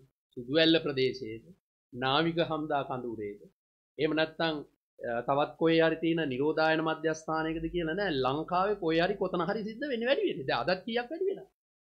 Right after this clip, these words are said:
එහෙමනම් කොහොමද එතුමිය ඔය ප්‍රකාශ කරාට පස්සෙත්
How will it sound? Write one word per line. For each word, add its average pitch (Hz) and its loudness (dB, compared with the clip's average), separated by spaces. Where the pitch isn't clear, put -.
එහෙමනම් 226 2
කොහොමද 226 0
එතුමිය 214 2
ඔය 190 0
ප්‍රකාශ 202 2
කරාට 220 2
පස්සෙත් 196 0